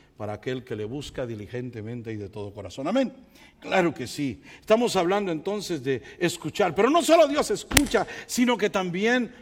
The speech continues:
toma acción y contesta a cuando nosotros le hablamos a nuestras oraciones. Dios contesta nuestras oraciones y de eso es lo que le quiero hablar hoy. Allí en el capítulo cinco, en los versos catorce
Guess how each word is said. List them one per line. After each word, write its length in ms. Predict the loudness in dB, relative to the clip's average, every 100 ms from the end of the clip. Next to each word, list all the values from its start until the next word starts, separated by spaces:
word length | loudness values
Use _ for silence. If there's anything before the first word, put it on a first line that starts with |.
| 0
toma 320 | 8 8 8
acción 360 | 0 0 2 2
y 80 | 2
contesta 840 | 2 2 0 -2 -4 0 2 2 0 -14 2
a 300 | 6 6 4
cuando 400 | 4 6 4 2
nosotros 400 | 0 -2 -2 -2
le 100 | -2
hablamos 400 | 2 0 0 -4
a 60 | -4
nuestras 340 | -4 -8 -6
oraciones. 580 | -6 -4 -2 -2 -4 -12 -18 -14
Dios 460 | 0 6 6 6 0
contesta 460 | -4 2 2 2 -4
nuestras 300 | -4 -6 -6
oraciones 360 | -6 -4 -4
y 60 | -2
de 120 | -2
eso 120 | -2
es 60 | -4
lo 80 | -2
que 100 | -2
le 100 | -2
quiero 200 | 0 0
hablar 320 | 2 0 0 -16 0
hoy. 340 | 4 6 4 0 -12 -6
Allí 220 | 2 4 4
en 60 |
el 120 | 2
capítulo 440 | 4 2 2 2 2
cinco, 560 | 4 2 2 -2 -2
en 160 | -2 0
los 140 | 2
versos 340 | 4 4 2 -2
catorce 680 | -2 2 4 4 2 0